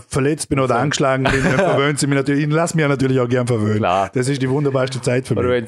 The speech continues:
Speaker 2: zurückkommst vom Großmeister,
Speaker 1: Richtig,
Speaker 2: ordentlich.
Speaker 1: richtig, richtig.
Speaker 2: Der nächste Dan wird gefeiert.
Speaker 1: <laughs> Aber ganz im kleinen Rahmen,
Speaker 2: Also, wann
Speaker 1: ganz normal.
Speaker 2: feierst du der fünfte Dan?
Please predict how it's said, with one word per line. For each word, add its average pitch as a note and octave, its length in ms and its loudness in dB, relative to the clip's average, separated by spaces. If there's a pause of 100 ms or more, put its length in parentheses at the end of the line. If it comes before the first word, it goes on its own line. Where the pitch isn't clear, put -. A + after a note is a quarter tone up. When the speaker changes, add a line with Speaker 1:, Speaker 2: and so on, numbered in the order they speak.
(120)
Speaker 2:
zurückkommst A#2 500 -2
vom A2+ 140 -4
Großmeister, A2+ 640 0
Speaker 1:
Richtig, D3 180 0
Speaker 2:
ordentlich. G#2 480 -2
Speaker 1:
richtig, B2 400 -4
richtig. A2 520 -6
Speaker 2:
Der A#2+ 120 0
nächste A#2+ 380 -2
Dan A2+ 320 0
wird A2 160 -2
gefeiert. G#2+ 500 0
Speaker 1:
<laughs> - 480 -2 (680)
Aber C#3+ 240 0
ganz C3 260 0
im A2 100 -4
kleinen G#2 300 -2
Rahmen, F#2 200 -4
Speaker 2:
Also, A2 180 0
wann A2 100 2
Speaker 1:
ganz A2 120 -4
normal. A2 200 0
Speaker 2:
feierst C3+ 200 -2
du A#2+ 40 0
der G2 80 -2
fünfte G#2+ 380 -2
Dan? E2 240 0